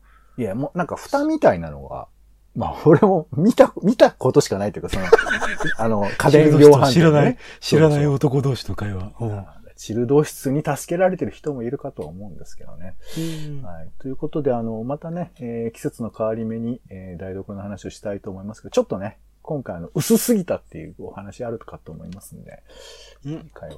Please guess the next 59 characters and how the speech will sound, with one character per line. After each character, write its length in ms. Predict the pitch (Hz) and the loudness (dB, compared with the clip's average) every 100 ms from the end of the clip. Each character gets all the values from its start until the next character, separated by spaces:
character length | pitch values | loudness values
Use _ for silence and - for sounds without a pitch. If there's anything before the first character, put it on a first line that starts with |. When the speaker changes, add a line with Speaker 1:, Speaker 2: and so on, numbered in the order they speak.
| 64 | -20
Speaker 1:
気 140 | - - | -20 -20
張 80 | |
っ 60 | 85 | -20
て 260 | _ - 82 | _ -18 -14
ね、 260 | 104 - 104 | -12 -14 -20
い 40 | |
き 100 | _ | _
た 180 | - 85 | -18 -16
い 60 | 80 | -16
な 120 | 92 | -18
と 200 | - 76 | -18 -18
い 80 | 60 | -18
う 40 | _ | _
ふ 40 | |
う 20 | |
に 80 | - 73 76 | -20 -20 -20
思 100 | 76 | -20
い 100 | - | -20
ま 120 | - - | -20 -20
す。 180 | - _ _ _ | -20 _ _ _
は 80 | - | -20
い。 60 | _ | _
と 100 | - | -20
い 100 | 85 | -18
う 40 | 78 | -16
こ 120 | - | -16
と 160 | 85 104 | -12 -12
で、 220 | - 120 | -6 -4
Speaker 2:
は 0 | |
い 20 | |
は 40 | 139 | -4
い。 40 | _ - - - | _ -20 -12 -2
Speaker 1:
あ 80 | 147 | -2
の、 120 | 123 _ _ - - | -2 _ _ -20 -16
あ 100 | 160 | -12
ん 160 | 175 180 | -8 -4
ま 80 | 180 | -2
り 100 | 170 | 0
丁 220 | 180 160 | 0 0
寧 100 | 104 | -2
な 120 | 90 | -6
感 100 | 98 | -10
じ 80 | - | -8
し 80 | 110 | -8
ま 80 | |
せ 140 | 107 104 | -6 -8
ん 80 | 82 | -10
で 60 | |
し 60 | - | -14
た 120 | - | -16
け 80 | 67 | -14
ど、 180 | 71 - - - - - - | -18 -18 -20 -20 -20 -20 -18
え 80 | 165 | -12
ー、 20 | |
Speaker 2:
う 40 | |
ん。 40 | 175 | -10
Speaker 1:
思 200 | 180 180 | -10 -12
い 40 | |
つ 220 | - 160 | -12 -14